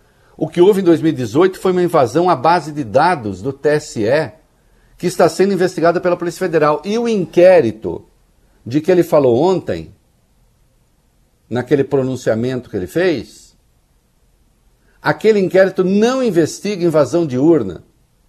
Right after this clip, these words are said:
Aquele inquérito investiga invasão de dados do T S E que estão em rede.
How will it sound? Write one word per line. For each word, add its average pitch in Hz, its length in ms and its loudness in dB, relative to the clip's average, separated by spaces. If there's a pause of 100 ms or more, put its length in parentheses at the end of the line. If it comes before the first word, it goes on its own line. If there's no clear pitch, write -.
(840)
Aquele 196 340 0
inquérito 190 600 0
investiga 175 460 -4
invasão 165 480 0
de 175 100 -4
dados 175 600 -2 (640)
do 131 280 4
T 226 120 0
S 185 280 0
E 214 120 4
que 233 80 -10
estão 247 200 0
em 247 60 0
rede. 139 560 0